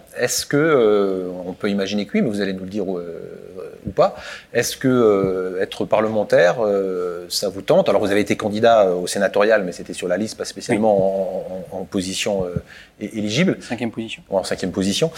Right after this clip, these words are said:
Speaker 1: <laughs> Mais est-ce que vous, vous verriez bi-, verriez bien, à un moment donné, euh, bah, député, euh, député de Moselle,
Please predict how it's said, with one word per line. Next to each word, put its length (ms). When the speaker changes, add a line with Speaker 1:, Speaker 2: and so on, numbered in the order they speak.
Speaker 1:
<laughs> 220
Mais 100
est-ce 180
que 80
vous, 540
vous 220
verriez 420
bi-, 220
verriez 380
bien, 320
à 100
un 60
moment 160
donné, 400
euh, 640
bah, 80
député, 440
euh, 260
député 320
de 60
Moselle, 400